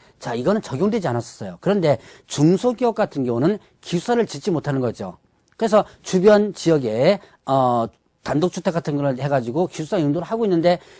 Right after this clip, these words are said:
주택임대차법 적용되지 않아서 불편한 부분이 상당히 많았습니다. 그래서 이 년 전에 이게 새롭게 들어왔던 내용이에요. 그래서 중소기업, 기본법에 따른 중소기업도 일단은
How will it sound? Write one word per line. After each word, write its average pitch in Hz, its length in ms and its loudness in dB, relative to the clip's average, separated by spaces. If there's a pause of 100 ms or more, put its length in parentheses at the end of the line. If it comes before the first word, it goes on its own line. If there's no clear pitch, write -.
주택임대차법 220 800 2
적용되지 165 460 0
않아서 131 300 -6
불편한 160 360 -4
부분이 123 280 -4
상당히 185 280 -2
많았습니다. 123 420 -4
그래서 156 340 0 (260)
이 165 160 2
년 233 160 4
전에 214 260 4
이게 110 320 -8
새롭게 127 340 -8
들어왔던 117 400 -6
내용이에요. 101 500 -4 (280)
그래서 123 160 -8
중소기업, 143 720 0 (320)
기본법에 156 500 -2
따른 160 340 0 (280)
중소기업도 170 1160 0 (220)
일단은 156 340 -2